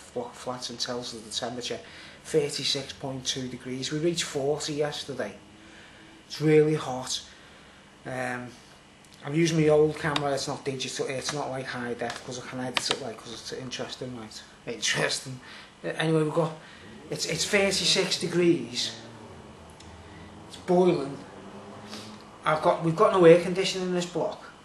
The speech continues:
Um, I suppose I should open the door, make it a little bit cool. <laughs> I, I need to open the door, like,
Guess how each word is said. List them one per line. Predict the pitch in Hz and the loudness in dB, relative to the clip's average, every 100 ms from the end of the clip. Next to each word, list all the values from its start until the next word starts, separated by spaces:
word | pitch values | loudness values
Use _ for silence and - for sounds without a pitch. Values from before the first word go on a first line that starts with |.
| 135 | -10
Um, | 135 135 123 | -6 -6 -6
I | |
suppose | 123 160 156 | -6 -2 -2
I | - | -2
should | - 143 | -4 -4
open | 135 131 | -4 -6
the | 120 | -10
door, | 123 120 127 - - - 135 | -6 -6 -6 -12 -20 -20 -18
make | 127 | -16
it | 131 | -14
a | |
little | 120 117 | -12 -14
bit | 120 - 120 117 - - - - - - 240 - - - 160 - - - - - | -16 -16 -16 -18 -20 -20 -20 -20 -20 -6 -2 -2 -4 -12 -12 -14 -16 -16 -14 -4
cool. | 190 | -2
<laughs> | 165 - - - - - - - 151 151 | -2 -8 -16 -18 -18 -18 -18 -18 -14 -10
I, | 156 - | -8 -6
I | 175 180 | -4 -4
need | - | -4
to | |
open | 131 123 | -8 -10
the | 127 - | -12 -12
door, | 123 135 147 | -10 -8 -8
like, | 147 | -10